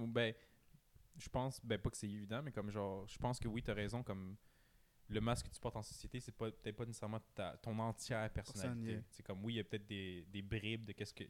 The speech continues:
Speaker 1: qui t'es, mais comme, t'es peut-être pas à nu complètement devant de la société parce que
Speaker 2: Yes.
Speaker 1: tu veux pas avoir le jugement des gens, là.
Speaker 2: Des gens,
Speaker 1: Ça
Speaker 2: exactement.
Speaker 1: aurait du sens, ça. Tu veux pas, tu veux te protéger, là, c'est ça.
Speaker 2: Dans le cas de Jérôme, je me demande si, euh,
Speaker 1: Oui, ça, c'est les chiens en, euh, qu'on parle, là. Ok, ouais.
Speaker 2: Exactement. Dans le
Speaker 1: Ok.
Speaker 2: cas de Jérôme,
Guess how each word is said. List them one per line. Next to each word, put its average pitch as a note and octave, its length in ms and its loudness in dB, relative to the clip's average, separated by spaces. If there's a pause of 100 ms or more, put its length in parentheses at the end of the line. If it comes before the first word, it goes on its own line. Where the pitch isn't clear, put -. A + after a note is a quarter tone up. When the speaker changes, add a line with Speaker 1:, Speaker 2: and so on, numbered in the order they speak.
Speaker 1:
qui - 120 -12
t'es, A#2+ 220 -4
mais C#3 100 -4
comme, F#2 320 -6
t'es G2+ 100 -12
peut-être G#2 300 -8
pas A#2 220 -6
à G#2 120 -4
nu G#2+ 200 -6
complètement G#2 480 -8
devant G2+ 180 -8
de F#2+ 60 -8
la F#2+ 60 -8
société - 340 -16
parce A2+ 120 -12
que B2+ 60 -2
Speaker 2:
Yes. A2 140 -2
Speaker 1:
tu A2 60 -10
veux F#2+ 60 -12
pas G#2 160 -4
avoir G2 160 -2
le G2 100 0
jugement G2 380 -2
des F#2 160 2
gens, F#2+ 160 -2
là. A2+ 60 -2
Speaker 2:
Des A2+ 120 2
gens, A#2 180 0
Speaker 1:
Ça B2 60 0
Speaker 2:
exactement. G#2+ 300 0
Speaker 1:
aurait B2+ 80 2
du C#3 100 -4
sens, G2+ 360 -4
ça. B2+ 100 -6
Tu - 600 -14
veux F2+ 40 -12
pas, G#2+ 120 -2
tu - 320 -18
veux A2+ 60 -4
te - 40 -8
protéger, A2 420 -2
là, F2 160 -8
c'est A2 140 -12
ça. - 120 -16 (360)
Speaker 2:
Dans C3 140 0
le B2 180 2
cas D3+ 160 2
de C#3+ 60 -6
Jérôme, C3+ 400 2 (600)
je C#3 140 0
me C#3 60 4
demande C#3 280 4
si, D3+ 320 2
euh, B2+ 80 10
Speaker 1:
Oui, D3 80 8
ça, C3+ 100 -2
c'est B2+ 100 -2
les A2+ 80 2
chiens A#2+ 360 0
en, G#2 120 0 (160)
euh, G2 160 -8 (160)
qu'on G#2 160 -6
parle, F#2+ 320 0
là. D#2+ 60 -8
Ok, F#2+ 220 -8
ouais. C#3 80 4
Speaker 2:
Exactement. A#2+ 360 2
Dans B2 100 2
le B2 40 2
Speaker 1:
Ok. B2 60 0
Speaker 2:
cas D3 100 4
de C3 40 -4
Jérôme, C3 400 4